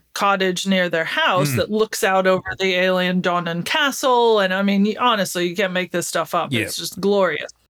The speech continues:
Speaker 1: I went there and saw her at her house. And I just stood there and looked out at all this stuff that I've seen on her Instagram. I'm like, "Oh my gosh,
Speaker 2: Mm.
Speaker 1: this is for real.
Speaker 2: Mm,
Speaker 1: <laughs> Like,
Speaker 2: mm,
Speaker 1: this
Speaker 2: mm.
Speaker 1: is actually what it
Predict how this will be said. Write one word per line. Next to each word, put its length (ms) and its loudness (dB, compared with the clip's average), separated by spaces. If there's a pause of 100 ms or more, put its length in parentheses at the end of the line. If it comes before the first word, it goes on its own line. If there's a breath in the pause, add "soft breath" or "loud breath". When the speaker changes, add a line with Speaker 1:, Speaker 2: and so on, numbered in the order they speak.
Speaker 1:
I 100 0
went 280 2
there 540 2 (200)
and 180 0
saw 280 2
her 220 2
at 180 -2
her 160 -2
house. 560 -2 (380)
And 140 -2
I 80 2
just 260 -4
stood 320 0
there 260 2
and 140 -2
looked 260 -2
out 240 0
at 100 2
all 160 2
this 180 0
stuff 280 -2
that 140 0
I've 160 -4
seen 240 0
on 180 0
her 120 -2
Instagram. 720 -2
I'm 80 2
like, 280 -2 (320)
"Oh 160 -2
my 140 -6
gosh, 400 -4
Speaker 2:
Mm. 140 0
Speaker 1:
this 200 0
is 140 -4
for 200 -2
real. 220 -4
Speaker 2:
Mm, 220 -2
Speaker 1:
<laughs> 100 -6
Like, 120 2
Speaker 2:
mm, 120 -2
Speaker 1:
this 200 -2
Speaker 2:
mm. 40 0
Speaker 1:
is 160 0
actually 420 0
what 160 0
it 80 -2